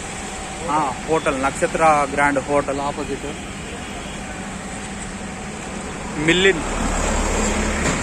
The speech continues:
ఇప్పుడు తీసుకున్నది మనం ఇక్కడనే. ఇది ఎల్బీ నగర్ ఫ్లైఓవర్,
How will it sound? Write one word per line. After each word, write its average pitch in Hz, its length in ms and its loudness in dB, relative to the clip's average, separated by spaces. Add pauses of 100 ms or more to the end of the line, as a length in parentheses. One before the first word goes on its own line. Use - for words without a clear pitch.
(1080)
ఇప్పుడు 139 180 -4
తీసుకున్నది 175 460 4
మనం 170 240 6
ఇక్కడనే. 151 500 4 (580)
ఇది 143 200 4
ఎల్బీ 151 220 4
నగర్ 156 400 6 (1040)
ఫ్లైఓవర్, 147 500 6